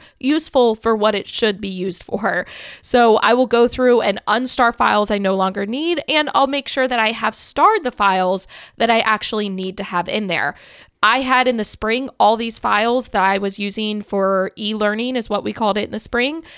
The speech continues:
and I no longer need them. So I unstarred them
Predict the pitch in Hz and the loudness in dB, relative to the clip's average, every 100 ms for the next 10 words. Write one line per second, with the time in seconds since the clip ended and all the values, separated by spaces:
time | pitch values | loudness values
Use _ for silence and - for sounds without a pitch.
0 | - _ - 254 254 247 - 226 262 262 | -20 _ 2 2 2 2 4 4 4 2
1 | 277 269 269 262 302 226 - 190 208 196 | 2 0 0 -4 -4 -2 -2 -4 0 2
2 | 202 - 285 - 214 196 185 226 | 2 0 -2 0 -2 0 0 -2